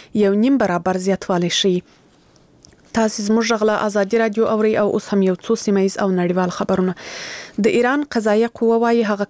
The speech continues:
کس یې اعدام کړی چې د سپاه پاسداران د یوه پخواني پیاوړي قومندان په اړه یې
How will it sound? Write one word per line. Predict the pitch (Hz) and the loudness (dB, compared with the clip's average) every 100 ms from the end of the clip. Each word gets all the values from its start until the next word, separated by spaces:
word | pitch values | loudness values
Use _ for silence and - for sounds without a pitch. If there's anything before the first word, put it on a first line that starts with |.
| 220 | -4
کس | - | -4
یې | - 202 | 0 0
اعدام | 185 190 - | 0 -2 0
کړی | 226 226 | 0 0
چې | 214 185 | 0 -2
د | - | -4
سپاه | - 202 190 190 | -4 -4 -2 -4
پاسداران | 185 - 190 196 208 | -4 -2 0 2 2
د | 202 | 2
یوه | 190 185 | 2 0
پخواني | 190 - 185 208 240 | -2 -2 0 0 0
پیاوړي | 202 180 185 - 180 | 0 2 0 -2 -2
قومندان | 190 185 220 220 | 0 2 0 -2
په | - | -2
اړه | 202 202 | 0 2
یې | 220 | 0